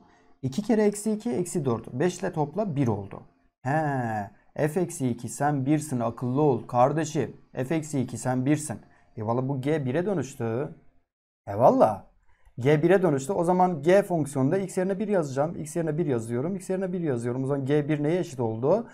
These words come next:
Birin karesi bir. Bir daha iki oldu. Zor mu? İnanılmaz kolay arkadaşlar. Gördüğünüz üzere inanılmaz kolay. Devam ediyoruz sevgili arkadaşlar. Devam ediyoruz.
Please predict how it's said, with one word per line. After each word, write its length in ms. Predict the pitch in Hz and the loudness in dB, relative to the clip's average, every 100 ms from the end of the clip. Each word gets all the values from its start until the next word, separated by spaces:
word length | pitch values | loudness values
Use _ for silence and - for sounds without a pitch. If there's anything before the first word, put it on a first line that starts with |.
| - - | -20 -6
Birin 220 | 120 147 | 0 0
karesi 440 | 170 170 170 196 202 | 2 0 -2 -4 -2
bir. 220 | 147 113 | -2 0
Bir 200 | 151 127 | 0 0
daha 180 | 127 185 | -2 -2
iki 240 | 180 - | -6 -6
oldu. 520 | 190 156 156 160 165 _ | -6 -4 -6 -8 -12 _
Zor 300 | - 127 196 | 0 6 6
mu? 320 | 196 202 254 - - - _ | 6 0 -2 -8 -20 -20 _
İnanılmaz 440 | 185 190 185 165 147 | -4 -4 -4 -6 -6
kolay 260 | 120 110 | -8 -6
arkadaşlar. 420 | 104 110 104 110 | -8 -10 -14 -10
Gördüğünüz 480 | 113 123 123 135 143 117 | -4 0 0 -2 -4 -4
üzere 380 | 117 147 208 - | -4 -4 -6 -8
inanılmaz 600 | 139 131 131 135 135 - | -2 0 2 4 2 0
kolay. 300 | - 104 101 - _ _ _ _ - - | -6 -10 -10 -16 _ _ _ _ -20 6
Devam 220 | 147 214 | 8 8
ediyoruz 260 | 226 226 214 | 6 2 0
sevgili 180 | 214 214 | 0 0
arkadaşlar. 380 | 214 214 247 208 | 0 -2 0 8
Devam 240 | 185 165 | 10 10
ediyoruz. 560 | 120 113 101 95 - | 4 0 -2 -8 -16